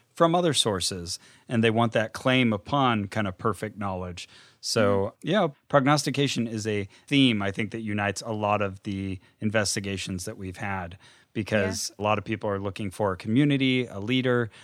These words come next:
Speaker 1: someone who can just tell them what the heck is gonna happen and how they can have a little bit of foreknowledge, please.
Speaker 2: For sure. And that's also what public policy is, right? Like, seeing problems before they get there, hopefully.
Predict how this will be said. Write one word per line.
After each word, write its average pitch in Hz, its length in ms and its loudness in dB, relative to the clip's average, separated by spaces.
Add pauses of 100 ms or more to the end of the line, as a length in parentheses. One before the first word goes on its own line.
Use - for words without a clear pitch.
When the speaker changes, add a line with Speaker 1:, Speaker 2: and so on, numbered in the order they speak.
(240)
Speaker 1:
someone 113 640 4
who 123 120 -2
can 110 160 -2
just 131 220 -2
tell 127 160 4
them 110 200 2
what 143 220 6
the 113 100 0
heck 110 240 -2
is 98 120 -8
gonna 101 200 -4
happen 98 440 -4
and 98 180 -6
how 117 140 4
they 107 120 2
can 107 140 -4
have 107 260 -2
a 147 80 -2
little 160 360 4
bit 117 160 0
of 113 100 -2
foreknowledge, 98 720 0
please. 113 680 -4 (320)
Speaker 2:
For - 140 -8
sure. 185 540 2
And 202 180 -4
that's 214 180 4
also 220 300 2
what 208 160 2 (160)
public 202 280 0
policy 190 500 2
is, 175 180 -4
right? 175 260 2
Like, - 200 -6
seeing 185 360 -2
problems 175 520 2
before 175 320 -2
they 175 120 -2
get 180 280 0
there, 160 220 2
hopefully. 180 760 -4